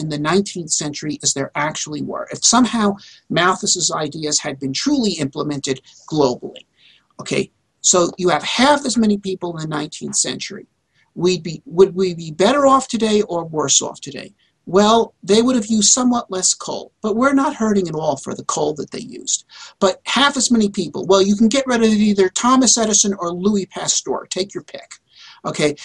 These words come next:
either give up electricity or give up modern medicine. Which would you prefer? The, the, the, we would be immensely poorer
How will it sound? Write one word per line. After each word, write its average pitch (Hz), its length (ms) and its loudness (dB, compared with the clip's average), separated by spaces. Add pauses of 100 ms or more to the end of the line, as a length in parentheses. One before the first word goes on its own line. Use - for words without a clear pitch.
(140)
either 196 240 6
give - 180 4
up 254 140 4
electricity 190 720 0
or 151 100 -4
give 160 240 -2
up 156 160 -4
modern 147 380 -2
medicine. - 500 -8
Which 208 240 4
would 196 160 0
you 170 80 -8
prefer? - 420 -10 (360)
The, 226 200 6
the, 240 200 -2
the, 226 200 -4 (160)
we 254 200 2
would 247 100 2
be 240 220 2
immensely 220 720 4
poorer 156 420 -2